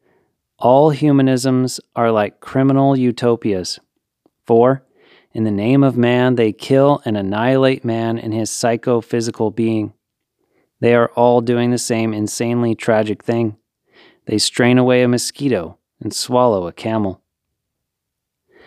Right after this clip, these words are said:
This was dogmatized by the dogma of the infallibility of the Pope. It is all so terrible, because the very dogma of the infallibility of a man is nothing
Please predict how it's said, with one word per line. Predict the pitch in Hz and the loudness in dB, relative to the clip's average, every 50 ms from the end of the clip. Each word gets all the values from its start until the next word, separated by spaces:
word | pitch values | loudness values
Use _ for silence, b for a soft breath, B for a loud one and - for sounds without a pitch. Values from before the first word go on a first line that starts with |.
| b b b b _ | b b b b _
This | 113 127 135 131 - 139 | 2 2 4 4 4 2
was | 135 120 - | 2 2 2
dogmatized | - 123 113 117 123 131 127 120 - - 107 101 92 92 92 - - | 2 4 4 4 4 4 2 0 0 0 -2 0 0 -2 -4 -8 -8
by | - 110 110 | -6 -4 -4
the | 117 110 | -4 0
dogma | 107 120 117 120 131 131 135 143 139 135 | 2 2 4 4 2 2 2 0 -2 -2
of | - 120 | -4 -4
the | 127 123 | -2 -2
infallibility | 120 117 107 - 120 123 127 131 131 110 127 127 127 127 131 127 | -2 -2 -2 0 2 2 2 2 0 0 -2 -4 -2 -2 -2 -2
of | 120 113 | -2 -4
the | 123 - | -6 -8
Pope. | - - 127 117 95 - - _ _ _ _ _ _ _ _ _ _ _ _ _ _ _ _ _ | -4 -2 -2 -2 -2 -4 -12 _ _ _ _ _ _ _ _ _ _ _ _ _ _ _ _ _
It | 127 127 | -2 0
is | 127 117 127 | 0 2 4
all | 117 117 117 | 4 4 2
so | - - - 135 127 | 2 0 -2 -2 -2
terrible, | 120 - - 123 123 117 107 92 90 85 87 _ _ _ _ _ _ _ _ _ _ _ | -4 -6 -6 -4 -2 -2 -4 -4 -8 -10 -12 _ _ _ _ _ _ _ _ _ _ _
because | _ - 120 135 135 131 | _ -2 0 0 2 2
the | 143 | 2
very | 127 143 139 139 139 127 | 2 4 4 4 4 4
dogma | 117 123 120 127 143 147 139 123 107 | 4 4 4 4 4 4 2 0 -2
of | 92 101 104 | -2 -6 -6
the | 117 113 | -4 -4
infallibility | 113 110 101 117 117 113 120 120 113 107 117 123 131 135 127 135 131 - | -4 -4 -2 0 0 2 2 2 0 0 0 0 0 2 0 0 -2 -2
of | - 117 123 | -4 -4 -2
a | |
man | 120 113 110 110 113 113 | -2 -2 -2 -2 -2 -2
is | 113 107 - | -4 -4 -4
nothing | 113 113 135 143 - 160 156 147 | -2 -2 0 0 0 0 0 0